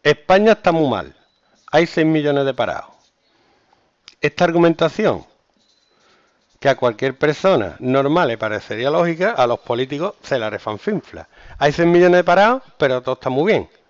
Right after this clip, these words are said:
No, perdona. No. ¿Vale? Citas de autoridad. Las citas de autoridad son citas que, cosas que han dicho otra gente que refuerzan el argumento que yo estoy dando.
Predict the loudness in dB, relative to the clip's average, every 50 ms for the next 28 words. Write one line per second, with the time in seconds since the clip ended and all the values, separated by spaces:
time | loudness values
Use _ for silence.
0 | _ _ _ -6 -6 -6 -6 -6 -10 -8 -8 -8 -8 -10 -12 _ _ _ _ _
1 | _ _ _ _ _ _ -10 -8 -8 -10 -10 _ _ _ _ _ _ -20 -20 _
2 | _ _ _ _ _ -6 -4 -2 -2 -4 -6 _ _ _ _ _ _ _ _ _
3 | _ _ _ -20 -20 -20 -20 _ _ _ _ _ _ _ _ _ _ _ -4 -2
4 | -2 2 4 2 4 4 4 2 2 0 0 0 0 0 -2 -4 -6 -10 -16 _
5 | _ _ _ _ _ _ _ _ _ _ _ _ _ _ _ _ _ _ _ _
6 | _ _ _ _ -20 _ _ -4 -4 -4 -2 -4 -6 -2 -2 0 0 0 -2 0
7 | 0 0 0 2 2 2 2 0 0 -2 -2 -2 -2 -4 -4 -6 -6 -6 -2 -2
8 | -4 -4 -4 -8 _ _ _ _ _ _ -8 -8 -6 -6 -8 -12 -16 -20 _ -20
9 | _ _ _ _ _ _ _ _ _ _ _ _ _ _ _ _ -4 -4 -4 -4
10 | -6 -8 -6 -4 -6 -6 -6 -8 -8 -10 -10 -6 -4 -2 0 0 0 -2 -2 -6
11 | -8 -6 -4 -6 -6 -6 -8 -8 -8 -8 -8 -6 -6 -6 -6 -4 -4 -6 -6 -6
12 | -4 -4 -4 -4 -4 -6 -6 -6 -6 -8 -10 -8 -10 -6 -6 -6 -6 -6 -10 -14
13 | -16